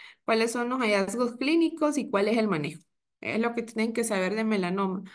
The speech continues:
No es una patología que la vamos a estar viendo todos los días, pero sí la podemos tener. Entonces, este, eh, léanla bien esta clase, porque sí está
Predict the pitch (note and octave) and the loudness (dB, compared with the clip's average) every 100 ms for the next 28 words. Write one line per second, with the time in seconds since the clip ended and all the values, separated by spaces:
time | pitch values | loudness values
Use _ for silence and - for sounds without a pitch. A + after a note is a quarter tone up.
0 | - - - A3+ A#3 B3 B3 B3 A#3+ A#3 | -20 -20 -2 0 2 2 2 2 2 4
1 | G3 A3 G#3+ A#3+ A#3+ G#3 G3+ G3+ A#3 A3+ | 4 4 2 2 2 2 2 0 -2 -2
2 | G#3+ G#3 A3 A3+ A3+ A3 A3 G#3 F#3+ G#3 | -2 -2 -2 -2 0 2 4 2 2 0
3 | D#4 E4 E4 G#3 F#3 A3 A3 A#3 A#3 F#3 | 0 0 0 -2 0 0 2 2 2 0
4 | E3 F3+ F#3+ G3+ G3+ A3+ D4+ D4 - _ | 0 -2 -2 -4 -6 0 0 0 -10 _
5 | _ - - _ G#3+ A3 A3 G3+ G3+ G3 | _ -20 -20 _ -2 -2 0 2 2 4
6 | A#3+ A3+ G#3 - G3+ G3+ G3 - G3+ G3 | 4 4 2 -2 -2 0 -2 -2 -2 0
7 | G3 G3 G3 - - G#3 G3 F#3 F#3+ G3+ | 0 -2 -6 -12 -8 -4 -2 0 -2 0
8 | G#3+ C4 C#4 C4+ C#4+ C#4+ C#4+ C4+ C#4+ C#4+ | 2 4 2 0 0 -2 -2 -4 -2 -2
9 | C#4+ - - A3 A3+ A3+ A#3+ - B3 B3 | -4 -10 -12 -6 -4 -4 -6 -6 -2 0
10 | A3+ F#3+ | 0 -2